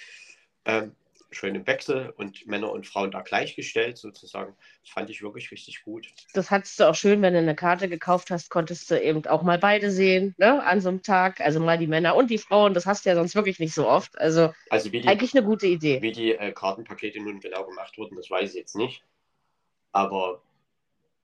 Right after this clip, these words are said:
Speaker 1: also ob man das jetzt als Tagesticket verkauft hat oder als zwei Spiele, nochmal zwei Spiele oder so.
Speaker 2: Hm.
Speaker 1: Ähm,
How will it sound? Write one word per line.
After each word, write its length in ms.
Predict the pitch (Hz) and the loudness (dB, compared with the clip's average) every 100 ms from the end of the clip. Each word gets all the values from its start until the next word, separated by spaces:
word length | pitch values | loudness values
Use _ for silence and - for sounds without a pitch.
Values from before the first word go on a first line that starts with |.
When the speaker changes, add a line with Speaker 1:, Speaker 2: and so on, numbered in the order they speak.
| _ | _
Speaker 1:
also 260 | - - 104 | -14 -12 -14
ob 100 | - | -12
man 100 | 98 | -12
das 140 | - | -12
jetzt 160 | 98 - | -16 -18
als 160 | 90 - | -20 -12
Tagesticket 560 | 101 - - 95 - | -10 -10 -12 -16 -16
verkauft 540 | - 92 - 95 95 - | -12 -12 -6 -4 -4 -10
hat 140 | - | -14
oder 260 | 95 92 - | -14 -12 -8
als 260 | 95 - - _ - | -8 -10 -20 _ -10
zwei 240 | 98 95 | -2 -2
Spiele, 400 | - 107 104 98 | -2 -8 -8 -6
nochmal 340 | 98 - 98 | -6 -6 -6
zwei 220 | - 98 95 | -6 -8 -8
Spiele 400 | - 98 95 92 | -10 -10 -8 -8
oder 160 | 92 | -10
so. 320 | 92 92 90 - _ _ _ | -14 -8 -8 -8 _ _ _
Speaker 2:
Hm. 440 | 190 185 165 185 - | 0 2 0 -2 -6
Speaker 1:
Ähm, 320 | 92 90 - | -6 -6 -14